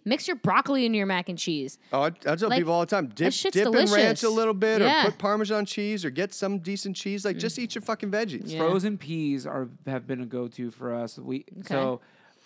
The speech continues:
Speaker 3: uh, we, I did that ramen trick that you talked
Speaker 1: Mm-hmm.
Speaker 3: about in one of the other pods, and actually, that's what I just had for dinner. Um, a pack of ramen, which I,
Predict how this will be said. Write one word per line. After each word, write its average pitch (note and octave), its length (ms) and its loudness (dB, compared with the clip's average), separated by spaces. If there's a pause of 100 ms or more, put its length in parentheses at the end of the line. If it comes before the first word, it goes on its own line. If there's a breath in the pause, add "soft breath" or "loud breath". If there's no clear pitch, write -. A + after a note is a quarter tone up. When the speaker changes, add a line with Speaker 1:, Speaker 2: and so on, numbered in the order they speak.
Speaker 3:
uh, C#3+ 100 0
we, D#3 200 2
I D3 100 0
did D3 220 -2
that C#3 320 2
ramen E3 340 2
trick - 240 -8
that C3 140 -8
you B2+ 280 -4
talked - 220 -2
Speaker 1:
Mm-hmm. A3+ 80 0
Speaker 3:
about A#2 220 -2
in A#2 80 -4
one A#2+ 160 -6
of A#2 40 -8
the A#2+ 80 -4
other A#2 140 -6
pods, A#2 460 -4 (140)
and B2 280 -4
actually, B2+ 300 -4
that's A2 120 -10
what A2+ 100 -8
I - 20 -6
just G#2+ 120 -12
had A2+ 140 -6
for A2 80 -6
dinner. C3 280 -6 (380 soft breath)
Um, B2 420 -2 (120)
a C3+ 60 -8
pack C#3+ 280 0
of F#3+ 60 0
ramen, C#3 380 0
which C3+ 280 -4 (280)
I, D3+ 220 2